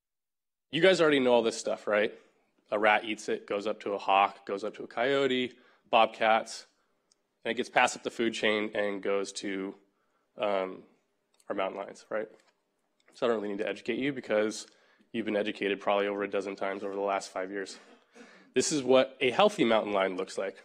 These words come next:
right? That's what an unhealthy mountain lion looks like.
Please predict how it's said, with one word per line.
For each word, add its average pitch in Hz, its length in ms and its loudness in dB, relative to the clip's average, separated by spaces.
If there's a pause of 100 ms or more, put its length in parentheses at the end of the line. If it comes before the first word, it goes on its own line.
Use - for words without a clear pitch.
(160)
right? 110 220 0 (3000)
That's - 240 -2
what 107 360 0
an 120 140 -2
unhealthy 147 400 2
mountain 101 260 -4
lion 95 160 -8
looks 90 220 -14
like. - 240 -14